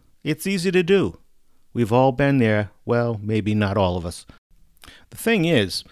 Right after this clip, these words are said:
free drinks have been a mainstay that casino gamblers look forward to. However, we all know alcohol changes your ability to make decisions. And if you're interested in trying to stay as long as possible and protect that bankroll,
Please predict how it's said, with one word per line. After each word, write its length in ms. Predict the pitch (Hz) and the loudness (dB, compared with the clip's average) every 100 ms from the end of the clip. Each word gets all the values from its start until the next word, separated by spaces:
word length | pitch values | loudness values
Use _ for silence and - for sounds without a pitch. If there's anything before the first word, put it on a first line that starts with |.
| _ - | _ -10
free 240 | - 196 | 0 0
drinks 380 | 147 135 147 - | 2 0 0 0
have 120 | 113 | -2
been 140 | 120 | 0
a 80 | 113 | 2
mainstay 640 | 107 120 143 143 - 104 107 | 4 4 4 2 2 2 4
that 220 | 101 - | 0 -6
casino 480 | - - 143 135 117 | -10 -6 0 2 2
gamblers 500 | 120 127 120 120 - - - | 4 4 4 2 0 -14 -2
look 200 | 127 - | -2 -2
forward 380 | - 139 143 101 | 2 4 6 2
to. 200 | - - - - - - - | -2 -10 -14 -20 -20 -10 2
However, 340 | 147 165 147 | 4 4 4
we 180 | 143 151 | 2 4
all 240 | 160 170 | 4 4
know 220 | 170 156 | 2 2
alcohol 480 | 117 127 - 110 117 | 4 2 0 0 0
changes 440 | 110 - 131 117 104 | 0 2 4 2 2
your 120 | 110 | 4
ability 440 | 104 117 120 110 | 4 4 4 4
to 60 | 107 | 4
make 200 | 110 104 | 4 2
decisions. 720 | 101 - 165 151 98 65 - _ _ _ - | -2 0 2 2 -2 -12 -18 _ _ _ -6
And 140 | 147 | -4
if 160 | 147 - | -4 -2
you're 180 | 135 - | -4 -2
interested 720 | 175 202 - 131 107 - 107 | -4 -4 -2 0 0 -2 -6
in 180 | - 107 | -4 -6
trying 500 | - - 151 151 139 | -4 0 2 2 0
to 120 | - | -2
stay 300 | 113 - 131 | -8 -2 0
as 180 | 117 92 | 0 -2
long 340 | 107 139 156 | 0 2 2
as 120 | 156 - | 0 -6
possible 720 | - 139 139 - 131 135 131 _ | -4 -2 -2 -4 -6 -8 -10 _
and 480 | 123 120 117 120 113 - | -2 0 0 -2 -4 -8
protect 460 | 131 - 151 147 - | -8 -4 -4 -2 -2
that 280 | 135 131 | -2 -2
bankroll, 680 | - 135 143 - 104 90 98 | 0 0 0 -2 -4 -4 -8